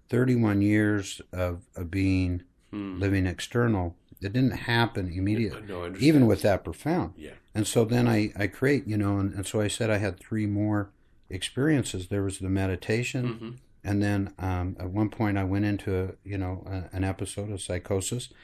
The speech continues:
Speaker 2: Mm-hmm.
Speaker 1: and, and said, "I don't," you know, I woke up the whole damn campus right before family, uh, weekend, you know, when everybody was coming down to,
Speaker 2: Mm-hmm.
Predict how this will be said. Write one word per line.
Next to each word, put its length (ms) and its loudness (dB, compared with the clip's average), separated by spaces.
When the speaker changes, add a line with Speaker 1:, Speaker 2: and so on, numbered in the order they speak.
Speaker 2:
Mm-hmm. 340 -10
Speaker 1:
and, 300 0
and 140 -4
said, 340 -6
"I 60 -4
don't," 280 -2
you 120 -2
know, 200 -2
I 100 -2
woke 260 -4
up 160 0
the 80 -4
whole 220 -2
damn 260 -2
campus 420 -6
right 160 0
before 300 -6
family, 540 -2
uh, 260 0
weekend, 440 0
you 80 0
know, 120 0
when 160 0
everybody 440 0
was 100 -2
coming 280 0
down 340 0
to, 40 -2
Speaker 2:
Mm-hmm. 360 -4